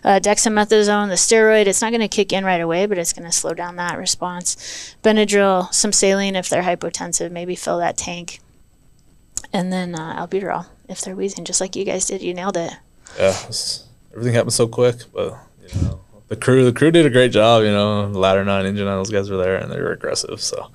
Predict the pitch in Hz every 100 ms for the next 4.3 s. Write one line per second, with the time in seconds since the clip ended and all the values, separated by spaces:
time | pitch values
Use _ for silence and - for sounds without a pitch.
0 | - - 170 - _ _ _ _ - 185
1 | 135 120 120 131 120 120 127 123 110 123
2 | 123 120 123 110 110 95 120 98 95 98
3 | 110 113 104 104 98 - 107 101 95 95
4 | - -